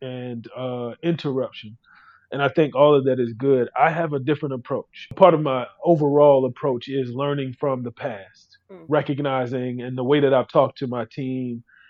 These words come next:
Speaker 1: at Black Youth Institute is that I, I have talked about this moment as an again moment. And the reason I consider it an again moment is because throughout our history,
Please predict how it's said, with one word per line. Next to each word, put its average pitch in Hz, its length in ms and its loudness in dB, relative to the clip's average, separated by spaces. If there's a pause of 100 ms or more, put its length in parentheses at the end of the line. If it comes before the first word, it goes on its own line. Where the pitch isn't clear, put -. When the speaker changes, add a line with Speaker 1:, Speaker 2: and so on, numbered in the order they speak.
(120)
Speaker 1:
at 123 180 -4
Black 123 260 0
Youth 120 160 0
Institute 123 500 -4
is 110 160 -4
that 123 280 -2 (140)
I, 123 100 -6 (160)
I 139 500 4 (120)
have 123 220 -6
talked 135 260 0
about 113 320 -4
this 143 220 -4
moment 123 480 -6 (400)
as 135 160 -2
an 127 120 -2
again 131 400 -2
moment. 104 320 -8 (140)
And 123 80 -4
the 135 60 2
reason 160 340 4
I 147 100 8
consider 147 500 2
it 127 200 6
an 135 140 0
again 143 400 2
moment 127 380 2
is 113 120 -2
because 127 460 2
throughout 135 300 6
our 135 120 6
history, 131 540 0